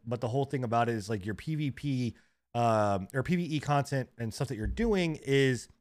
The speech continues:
funneling into your factions, which you choose three different factions.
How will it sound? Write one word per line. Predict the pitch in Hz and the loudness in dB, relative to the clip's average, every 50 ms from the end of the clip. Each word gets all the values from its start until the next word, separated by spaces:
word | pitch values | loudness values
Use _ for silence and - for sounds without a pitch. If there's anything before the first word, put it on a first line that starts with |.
| _ _ _ _ - | _ _ _ _ 2
funneling | 185 180 180 170 160 | 2 4 4 4 4
into | 156 147 135 - 139 | 2 0 0 -2 -2
your | 117 113 | -2 -2
factions, | 104 - 170 160 156 151 - - 135 123 117 113 101 | 0 2 4 4 4 4 2 -2 -6 -6 -6 -6 -6
which | 110 120 117 - - | -6 -6 -6 -4 -6
you | 147 | -6
choose | 131 - - 143 131 117 - | -8 -4 -4 -4 -4 -4 -4
three | - 139 160 | -4 -2 -2
different | 165 160 170 151 117 | -2 -4 -6 -6 -4
factions. | 135 127 123 120 - - 127 120 117 - - | 0 0 0 0 -2 -6 -6 -6 -6 -8 -12